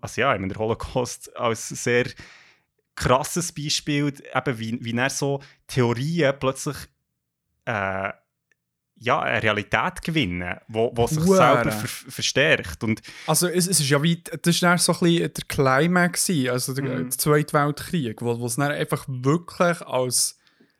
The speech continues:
Speaker 2: Fakten präsentiert sie worden und, und dann einfach halt, ja,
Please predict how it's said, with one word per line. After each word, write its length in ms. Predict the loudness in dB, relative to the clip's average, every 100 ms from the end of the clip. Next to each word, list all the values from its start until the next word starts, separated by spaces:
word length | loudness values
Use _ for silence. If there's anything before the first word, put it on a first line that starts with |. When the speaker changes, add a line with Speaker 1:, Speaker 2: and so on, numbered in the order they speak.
| _ _ _
Speaker 2:
Fakten 760 | -18 -14 -4 -2 -2 -4 -6
präsentiert 580 | -2 -2 -2 -4 -6 -4
sie 200 | -2 -2
worden 580 | 0 2 2 0 0 0
und, 380 | -2 -4 -4 -8
und 280 | -12 -10 -6
dann 180 | -4
einfach 280 | -4 -8 -6
halt, 320 | -4 -6 -10 -6
ja, 360 | -2 -2 -4